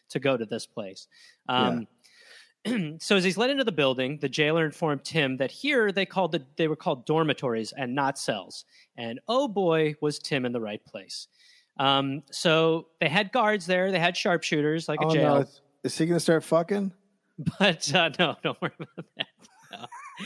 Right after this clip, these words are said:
Speaker 1: Well, actually, he did fuck while he was there. I'm not. He, there was some, some woman who, I can't remember what he said, but he said she was as wet as an octopus, was the way he put
Speaker 2: What
Speaker 1: it.
Speaker 2: the
Speaker 1: So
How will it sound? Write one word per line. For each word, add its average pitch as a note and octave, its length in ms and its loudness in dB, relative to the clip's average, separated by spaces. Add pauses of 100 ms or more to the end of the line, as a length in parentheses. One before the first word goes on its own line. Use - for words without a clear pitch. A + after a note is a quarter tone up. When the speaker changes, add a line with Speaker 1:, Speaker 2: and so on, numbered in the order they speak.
(140)
Speaker 1:
Well, A#3 160 6
actually, A3+ 560 2 (400)
he G3 320 -2
did F#3 220 2
fuck C#3+ 240 0
while B2+ 100 0
he B2 80 -2
was B2+ 140 -4
there. B2+ 200 -2
I'm D3+ 160 -2
not. E3 220 2
He, F3+ 160 2
there E3 320 2
was D#3+ 180 2
some, F3 320 2 (300)
some G3+ 200 2
woman G3 320 2
who, F3+ 200 2
I D#3+ 140 0
can't F#3+ 160 -2
remember F#3 180 -4
what F3 80 -2
he E3 60 -4
said, E3+ 260 -2
but D#3+ 80 -4
he D3+ 60 -2
said D#3+ 200 -4
she F3+ 120 -6
was D3+ 100 -2
as C3 140 -4
wet D#3 200 2
as E3+ 120 2
an E3 100 -2
octopus, C#3 840 -6
was A#2+ 180 -8
the - 80 -8
way B2 160 2
he - 80 4
put A4 120 8
Speaker 2:
What - 140 8
Speaker 1:
it. - 140 -6
Speaker 2:
the E3+ 240 4
Speaker 1:
So - 20 -12